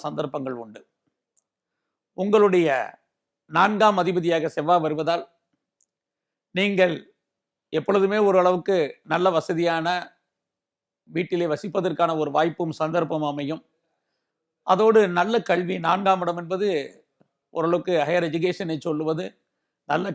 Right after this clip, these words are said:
கல்வி உங்களுக்கு அமைவதற்கான வாய்ப்புகள் உண்டு. உங்களுடைய லக்னத்திற்கு ஐந்தாம் அதிபதியாக குரு வருவதால், குரு என்றாலே குழந்தை, அறிவு,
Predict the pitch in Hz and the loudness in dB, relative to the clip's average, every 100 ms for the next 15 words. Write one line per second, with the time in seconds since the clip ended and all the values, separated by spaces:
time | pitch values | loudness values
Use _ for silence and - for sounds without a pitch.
0 | - 180 196 185 170 165 160 156 151 139 | -2 -2 -2 -2 -2 -2 -2 -2 -4 -6
1 | 127 139 135 127 123 123 117 110 107 - | -8 -8 -6 -6 -8 -14 -14 -16 -20 -20
2 | _ _ _ _ _ _ _ _ _ _ | _ _ _ _ _ _ _ _ _ _
3 | _ _ _ - 190 220 208 190 170 135 | _ _ _ -6 2 6 8 6 4 2
4 | 117 - _ 175 185 240 202 214 208 175 | -4 -10 _ 0 2 0 0 2 4 2
5 | 214 240 220 202 196 185 180 170 160 170 | 2 2 4 2 0 2 2 2 0 -2
6 | 180 147 151 170 170 _ _ - 151 175 | -2 -2 -2 -2 -4 _ _ -10 0 4
7 | 180 170 165 170 175 175 165 165 170 180 | 4 4 4 4 4 0 0 0 0 -4
8 | - _ _ _ - 156 180 160 | -8 _ _ _ -2 0 0 0